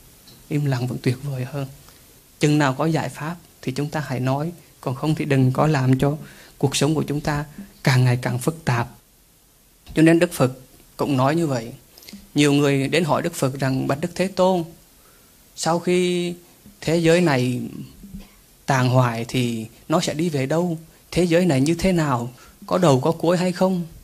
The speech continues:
Vô thủy hay vô chung?" Hỏi rất là nhiều những câu chuyện liên quan đến vũ trụ, những cái sự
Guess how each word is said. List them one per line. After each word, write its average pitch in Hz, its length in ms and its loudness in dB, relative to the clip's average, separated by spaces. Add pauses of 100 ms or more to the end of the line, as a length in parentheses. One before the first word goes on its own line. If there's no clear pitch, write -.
Vô 175 180 4
thủy 143 300 0
hay 180 120 -4
vô 180 200 -2
chung?" 180 280 -4 (480)
Hỏi 151 200 4
rất 214 160 -2
là 156 80 0
nhiều 139 220 2
những 131 180 -2
câu 170 140 -6
chuyện 127 420 -6
liên 175 220 -2
quan 180 260 -2
đến 180 320 -2 (1300)
vũ 143 220 2
trụ, 127 400 -2 (240)
những - 140 -6
cái 185 140 -2
sự 123 320 -2